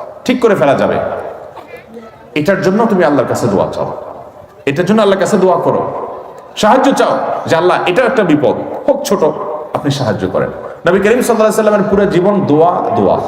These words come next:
দোয়া, দোয়া। ওলামা একরাম জানেন, নবী করিম সাল্লাল্লাহু আলাইহি সাল্লামের জীবনে কি পরিমাণ দোয়া তিনি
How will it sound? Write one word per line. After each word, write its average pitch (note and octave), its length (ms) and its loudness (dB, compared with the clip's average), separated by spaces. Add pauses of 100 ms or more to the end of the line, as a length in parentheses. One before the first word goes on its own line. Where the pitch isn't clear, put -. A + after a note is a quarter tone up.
(120)
দোয়া, E3+ 400 2
দোয়া। G2+ 200 2 (1400)
ওলামা D3 280 2
একরাম C#3+ 320 0
জানেন, G#2+ 240 0 (720)
নবী F3+ 120 4
করিম G#3 220 2
সাল্লাল্লাহু A3 200 2
আলাইহি G#3 180 2
সাল্লামের G#3+ 340 2
জীবনে D#3 500 2 (520)
কি C#4 140 6
পরিমাণ C#4 420 4
দোয়া A3 200 6
তিনি G3 220 2